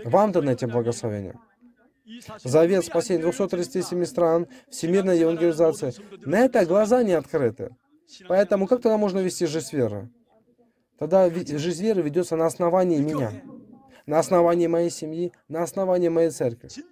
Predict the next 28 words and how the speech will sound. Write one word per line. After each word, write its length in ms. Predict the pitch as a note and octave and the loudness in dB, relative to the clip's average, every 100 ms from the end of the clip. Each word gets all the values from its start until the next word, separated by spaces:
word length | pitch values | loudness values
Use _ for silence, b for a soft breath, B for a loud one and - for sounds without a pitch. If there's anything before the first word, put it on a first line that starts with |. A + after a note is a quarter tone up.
| _ C#4 B3 | _ -20 -8
Ну, 100 | A#3+ | -4
конечно, 360 | C4+ D4 B3 A#3 | 0 2 4 2
это 120 | G3 | 2
неплохо, 600 | F#3 E3 D3+ C3+ G3+ G#3+ - - - D#3+ - | 0 0 0 0 -4 -8 -14 -20 -20 -20 -8
но 440 | D#3+ G3 F3+ A#2 A3+ B3+ A3+ F#3 G3+ A#3 A#3+ G3+ G3 | 2 4 6 4 -4 -16 -18 -20 -18 -20 -20 -18 -16
действительно, 400 | C#3+ C#3 A#3 A#3 | -12 -2 -2 4
если 400 | F3+ F#3 - E3+ | 4 4 2 2
мы 120 | E3+ | 2
хотим 240 | D#3+ F#3 F3 | 0 -2 2
наслаждаться 540 | E3+ F3 E3 F3 E3 | 2 2 4 4 2
Божьим 300 | D#3 D#3+ D#3 | 0 0 0
благословением, 600 | D3 C#3+ C#3 G#3 A3 D#3 C3+ - - | -2 -4 -4 -6 -4 -4 -6 -14 -4
тогда 120 | E3 | 0
необходимо 520 | F#3+ F3 D#3+ F3 E3+ D#3 | 2 0 2 2 2 0
открыть 280 | - F3 | 0 0
духовные 460 | D3 D3 D#3 C#3+ B2+ | 0 -2 -2 -2 -4
глаза. 360 | A#2+ A#2 A2 F#2+ - _ _ _ D#3 B3+ - - - | -2 -4 -4 -16 -20 _ _ _ -18 -14 -14 -16 -2
А 140 | D3+ | 2
если 180 | F#3 F#3+ | 2 2
не 80 | F#3+ | -2
откроются 340 | F3+ G3 F#3 | -2 -4 -2
духовные 380 | F3+ F#3 F#3 F3+ | -4 0 0 0
глаза, 320 | F#3+ G3 B3 | 0 2 0
тогда 240 | A#3+ F#3 F#3 | 2 0 0
живу 220 | G3+ A#3 | 0 0
только 220 | G#3 F#3 | 0 0
ради 180 | F#3 F3+ | 0 0
себя, 480 | E3+ F3+ D#3+ A#2+ | -2 -2 -2 -2